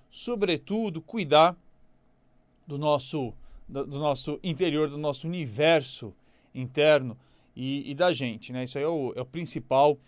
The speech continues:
e talvez seja a grande lição que tenhamos que aprender nessa existência.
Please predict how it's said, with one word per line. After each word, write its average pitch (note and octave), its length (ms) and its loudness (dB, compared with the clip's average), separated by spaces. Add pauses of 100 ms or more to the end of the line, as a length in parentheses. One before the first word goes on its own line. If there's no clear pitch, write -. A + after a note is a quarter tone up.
(220)
e C3 80 -10
talvez C#3 440 2
seja C#3 320 -2
a B2+ 60 2
grande B2 760 -4 (560)
lição C#3 540 -6 (380)
que C3 120 -10
tenhamos C3+ 560 -2
que - 180 -4
aprender B2+ 600 -2 (380)
nessa C3+ 520 0
existência. B2+ 880 -6